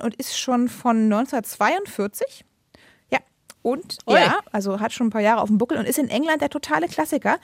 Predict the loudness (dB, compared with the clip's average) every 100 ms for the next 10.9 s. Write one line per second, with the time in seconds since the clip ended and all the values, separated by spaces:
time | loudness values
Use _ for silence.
0 | -8 -18 -6 -4 -2 0 0 -2 2 4
1 | 4 2 0 -2 0 0 0 -6 -2 -2
2 | -2 -14 -18 _ -2 2 4 4 2 -2
3 | -8 -10 _ -14 -4 -2 0 -2 0 -4
4 | -2 0 0 -2 -4 -4 2 2 2 0
5 | -10 -18 -18 -4 2 2 2 0 0 -4
6 | -4 0 4 4 2 2 2 4 4 4
7 | 4 4 0 2 4 4 4 0 -2 -12
8 | -14 2 4 4 0 -2 0 0 -2 0
9 | 2 2 -4 _ -10 0 4 4 6 6
10 | 4 0 0 4 4 2 0 2 0